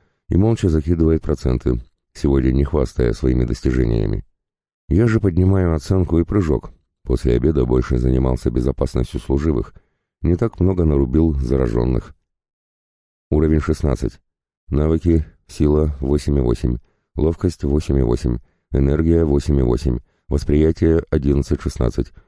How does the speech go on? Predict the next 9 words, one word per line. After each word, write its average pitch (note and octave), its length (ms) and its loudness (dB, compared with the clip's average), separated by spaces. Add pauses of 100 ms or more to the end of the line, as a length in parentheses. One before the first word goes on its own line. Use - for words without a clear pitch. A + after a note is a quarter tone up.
(140)
регенерация D2 840 0
десять-шестнадцать. C#2 840 -2 (320)
Познание D2+ 540 2
девять C#2 320 0
шестнадцать. - 580 -4 (280)
Оценка D#2 580 -2
четыре - 420 -2
шестнадцать. C2 600 -4 (360)
Умение. C2+ 560 2